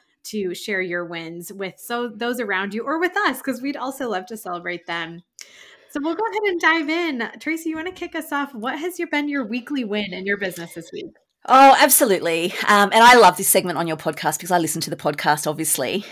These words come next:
Speaker 2: Um, my weekly win has been the uptake of my newly launched,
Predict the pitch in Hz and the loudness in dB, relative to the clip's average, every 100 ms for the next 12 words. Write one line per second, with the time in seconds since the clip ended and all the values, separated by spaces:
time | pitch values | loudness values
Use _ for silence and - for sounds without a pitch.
0 | - - 214 220 220 - - 226 339 359 | -4 4 6 6 2 -6 -2 6 6 6
1 | 349 339 339 214 180 165 165 180 190 180 | 2 -2 -4 -2 -2 -4 -6 -6 -6 0
2 | 190 175 170 170 175 165 190 185 185 180 | 0 0 -2 -6 -8 -4 0 2 2 4
3 | 214 220 - 269 262 - 180 180 175 175 | 2 0 -4 -2 -2 0 0 2 0 0
4 | 175 196 208 220 220 214 180 170 165 - | 0 0 0 0 0 0 0 0 -2 -2
5 | - - | -4 -4